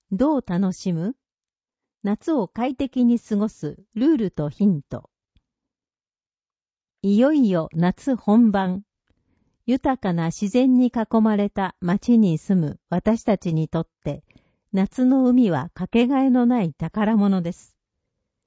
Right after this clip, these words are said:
しかし近年は記録的な暑さが続いています。気象庁が最高気温四十度以上を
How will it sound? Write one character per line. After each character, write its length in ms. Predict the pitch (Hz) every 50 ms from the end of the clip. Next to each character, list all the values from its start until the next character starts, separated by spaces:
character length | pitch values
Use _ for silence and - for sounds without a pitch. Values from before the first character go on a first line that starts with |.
| _ _ _ _ _
し 140 | - - -
か 140 | - 233 220
し 200 | - - 190 180
近 280 | - 254 277 269 240
年 240 | 214 196 190 175 165
は 260 | 170 170 160 160 165 _ _ _ _ _ _ _
記 160 | - - 220
録 240 | 233 285 - - -
的 300 | - 269 254 - 262 233
な 180 | 233 226 226
暑 120 | 262 - -
さ 200 | - - 185 165
が 160 | 147 143 160
続 240 | - 180 170 - 220
い 100 | 208 196
て 140 | - 190
い 140 | 185 175 170
ま 120 | 160 160 170
す。 220 | - _ _ _ _ _ _ _ - _ _ _ _ _ _ _ _ _ _ _ _ _ _ _ _ _
気 100 | _ -
象 220 | - - 269 262 240
庁 280 | - - 196 175 170
が 280 | 160 151 147 151 - - _ _ _ _
最 280 | _ - 240 262 285 269
高 300 | - - 269 254 247 -
気 200 | - - 254 240
温 240 | 190 160 151 151 - 180
四 300 | 190 185 214 247 277 262
十 200 | - 277 277 254
度 160 | 220 254 254
以 120 | 254 247
上 260 | 233 - 196 180 170
を 220 | 156 147 139 -